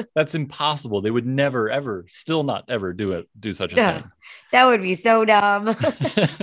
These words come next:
Speaker 2: <laughs> They wouldn't invent the most well-known American bolt action rifle of all time.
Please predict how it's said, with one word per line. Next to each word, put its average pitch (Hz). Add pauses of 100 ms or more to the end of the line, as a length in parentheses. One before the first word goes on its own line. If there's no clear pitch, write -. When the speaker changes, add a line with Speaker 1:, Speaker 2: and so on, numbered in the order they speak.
(120)
Speaker 2:
<laughs> -
They 139
wouldn't 143
invent 120
the 104 (400)
most 110
well-known 101
American 92
bolt 90
action 87
rifle 87
of 85
all 82
time. 90